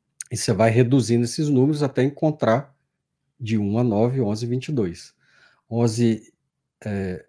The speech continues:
é um número espiritual, vinte e dois é o divino, né? E um e nove é o, é o que existe, o nove, todo mundo trabalha f-, para o nove. Então, quatro, cinco, nove, nove mais nove, dezoito, um mais oito,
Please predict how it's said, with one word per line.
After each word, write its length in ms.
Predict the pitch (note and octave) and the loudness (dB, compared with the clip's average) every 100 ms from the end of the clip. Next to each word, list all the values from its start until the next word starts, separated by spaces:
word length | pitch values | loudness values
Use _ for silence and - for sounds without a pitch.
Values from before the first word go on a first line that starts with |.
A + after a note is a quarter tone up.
| _ - | _ -8
é 40 | |
um 60 | A2 | -4
número 280 | G2+ G#2 G2+ | -2 -2 -4
espiritual, 540 | - B2 B2 C#3+ E3 | -4 -4 0 2 2
vinte 220 | C#3+ C#3+ | 0 -4
e 40 | B2+ | -2
dois 240 | A#2+ B2 | 2 2
é 60 | C3+ | 2
o 60 | |
divino, 540 | C3+ C#3 A2+ F2 D#2+ F2+ | 2 0 -2 -6 -10 -10
né? 140 | A2+ B2 _ _ _ _ _ _ | -12 -12 _ _ _ _ _ _
E 60 | G#2+ | -2
um 180 | A2+ A2+ | 0 2
e 40 | |
nove 360 | G2 G2+ A2+ B2 | 2 0 2 2
é 60 | |
o, 360 | A#2+ A#2+ G2+ A#2+ - _ _ _ _ _ _ _ _ - | 2 2 -4 -10 -20 _ _ _ _ _ _ _ _ -12
é 60 | |
o 80 | G2+ | -10
que 160 | - B2 | 0 0
existe, 500 | A2 A2 C3+ C#3+ D#3+ | 2 0 0 -2 -2
o 60 | |
nove, 400 | B2 A2+ B2+ C#3 | 0 2 0 0
todo 260 | - B2+ C3 | -4 -2 -2
mundo 180 | B2 B2 | -2 -4
trabalha 380 | B2 G#2 G2+ | -6 -2 -2
f-, 160 | A2 - _ _ _ _ _ _ | -4 -10 _ _ _ _ _ _
para 180 | G#2+ A2+ | -6 -4
o 40 | |
nove. 300 | G#2 E2+ F2 _ _ _ _ _ | -6 -8 -14 _ _ _ _ _
Então, 180 | C#3 D#3 | -2 -2
quatro, 440 | - B2+ A#2+ - | 0 4 4 2
cinco, 520 | - - A2 F#2+ - - _ | -10 -2 -2 -2 -10 -20 _
nove, 500 | B2 A2+ C#3+ E3 - _ _ _ | -4 4 4 4 -4 _ _ _
nove 320 | A2+ G2+ F#2 | -4 -2 -2
mais 140 | G#2 G2 | -2 -2
nove, 340 | F#2+ F#2+ G2 | -2 -4 -6
dezoito, 680 | G2+ C#3 A#2 C3 D#3+ - _ _ - | -2 0 4 6 6 2 _ _ -8
um 100 | A#2 | -4
mais 360 | A2 G#2+ F2+ G2 | -2 -2 -2 -2
oito, 480 | F#2+ F2+ _ _ | -2 -4 _ _